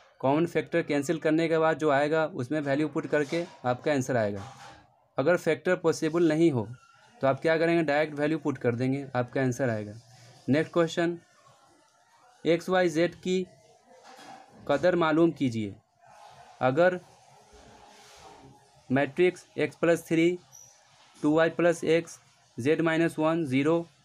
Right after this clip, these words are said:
equal to matrix ज़ीरो माइनस सेवन थ्री ज़ीरो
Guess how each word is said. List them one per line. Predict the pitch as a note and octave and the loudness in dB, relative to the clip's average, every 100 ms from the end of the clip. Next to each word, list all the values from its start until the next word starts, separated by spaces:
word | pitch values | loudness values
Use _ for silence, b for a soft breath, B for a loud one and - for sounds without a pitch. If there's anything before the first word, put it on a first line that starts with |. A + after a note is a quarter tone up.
| - - - C#3 | -20 -20 -8 -6
equal | C3+ E3 D#3+ | 0 0 2
to | E3+ E3 | 2 2
matrix | D3 C#3+ E3+ E3+ - - - - - | 0 0 0 -2 -20 -20 -20 -20 -12
ज़ीरो | A#2 B2 C#3+ E3+ F3+ F3 - - | -4 0 2 4 2 -2 -14 -4
माइनस | C3 D#3 D#3+ | 0 0 0
सेवन | D#3+ D#3 F3 | 0 0 0
थ्री | - D3 E3 | -2 0 0
ज़ीरो | D3 D3+ E3+ | 2 0 0